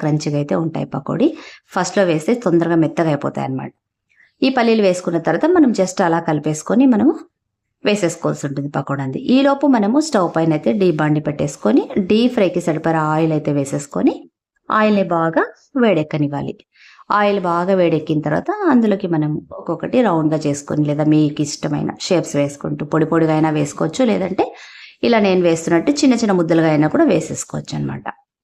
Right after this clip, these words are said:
ఆయిల్ అనేది బాగా వేడిగా ఉన్నప్పుడే వేయాలి. తర్వాత రాను రాను ఫ్లేమ్ని అయితే మీడియంలోకి అయితే మనము టర్న్ చేసేసుకోవాలి. ఒక రెండు నిమిషాల తర్వాత వీటిని అయితే మనము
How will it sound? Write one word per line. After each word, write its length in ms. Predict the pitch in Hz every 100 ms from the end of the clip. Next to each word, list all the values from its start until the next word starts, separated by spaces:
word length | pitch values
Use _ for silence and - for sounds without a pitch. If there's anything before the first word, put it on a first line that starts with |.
| _ - - -
ఆయిల్ 220 | 202 202 190
అనేది 240 | 160 170 196 165
బాగా 280 | 160 170 381 - _ _ _ -
వేడిగా 360 | 175 180 180 185
ఉన్నప్పుడే 340 | 170 165 214 196
వేయాలి. 320 | 160 151 147 285 339
తర్వాత 320 | 247 220 214 381 - - 196
రాను 220 | 180 180 170
రాను 220 | 180 294 - -
ఫ్లేమ్ని 340 | 208 190 175
అయితే 120 | 156 190 170
మీడియంలోకి 440 | 160 160 156 151
అయితే 120 | 147 170 170
మనము 200 | 190 330 277
టర్న్ 260 | 196 160 147
చేసేసుకోవాలి. 840 | 139 143 - - 151 135 139 143 _ _ _ _ _ _ _ _ _ _ _ _ _ _ _ _ - -
ఒక 100 | 254 254 - - - 202
రెండు 160 | 220 254
నిమిషాల 280 | 240 226 185 180
తర్వాత 300 | 156 156 - 262
వీటిని 200 | 208 175
అయితే 120 | 160 196
మనము 180 | 180 277